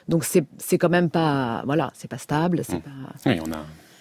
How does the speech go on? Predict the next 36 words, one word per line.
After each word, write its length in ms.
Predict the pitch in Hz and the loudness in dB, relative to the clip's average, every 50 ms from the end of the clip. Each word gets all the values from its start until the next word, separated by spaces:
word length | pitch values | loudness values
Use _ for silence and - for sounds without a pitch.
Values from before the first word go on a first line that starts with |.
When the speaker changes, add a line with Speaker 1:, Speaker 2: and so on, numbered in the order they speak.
| - - | -2 0
Speaker 2:
un 60 | 95 | 0
État 300 | 82 82 - - 98 90 | 0 2 2 2 2 2
à 60 | 80 | 0
construire, 440 | - - - 87 - - - 104 95 | -2 -6 -6 -6 -2 0 2 2 2
à 60 | 85 | 0
reconstruire. 300 | 82 85 92 - 190 180 | 0 -2 0 2 2 2
Speaker 1:
Exactement. 400 | 180 151 185 175 - 202 180 160 156 139 - - - - - - - | 4 4 2 2 4 2 2 2 2 0 -6 -12 -14 -14 -6 0 2
Speaker 2:
Euh, 200 | 95 90 90 85 - | 4 4 4 4 2
alors 180 | 110 107 95 | 0 0 2
pour 140 | - - 110 | 4 6 6
les 60 | 98 | 6
plus 200 | - - 107 98 | 6 6 6 6
âgés, 460 | 98 95 92 107 131 160 185 180 - - | 6 6 6 6 6 6 4 4 2 2
euh, 480 | 98 92 87 87 85 85 82 80 80 82 | 0 0 0 0 0 -2 -2 -4 -4 -4
vous 220 | 80 87 87 85 | -4 -2 -2 0
avez 140 | 85 82 85 | 0 0 0
rencontré, 680 | 85 85 80 78 - 85 80 - - - 98 90 82 | 0 0 -2 -2 -4 -4 -6 -4 -4 -2 -2 -2 -2
euh, 60 | 80 78 78 - - - - - - - - - | -4 -6 -8 -12 -14 -12 -12 -12 -12 -12 -10 -8
euh, 140 | 80 80 80 82 | -6 -4 0 6
Noëlla, 480 | 90 110 117 101 92 87 90 117 - | 8 8 8 8 8 6 2 0 0
qui 80 | - - | -2 -4
est 120 | - - | -2 0
une, 140 | 92 85 82 | 0 0 0
euh, 380 | 80 78 78 78 78 78 76 78 | -2 -4 -4 -4 -4 -4 -4 -4
jeune 260 | 80 87 92 90 87 | -2 2 2 2 2
fille 240 | - - - 92 87 | 2 0 -2 -4 -2
qui 140 | - - 85 | -2 -2 -2
suit, 240 | - - 92 87 | -2 0 0 0
elle, 100 | 85 85 | 2 2
une 100 | 82 80 | 0 0
formation 600 | 78 - 85 82 80 - - 90 87 85 82 78 | 0 0 0 0 0 0 0 0 0 0 -2 -2
de 80 | 78 82 | -2 -4
couture 340 | 80 - - 90 - 92 87 | -4 -4 -6 -4 -2 -2 0
dans 160 | 82 80 80 | 0 0 0
un 60 | 82 | -2
atelier. 540 | 80 80 - 87 87 87 113 147 165 165 | -2 -2 -2 -2 2 4 4 4 4 2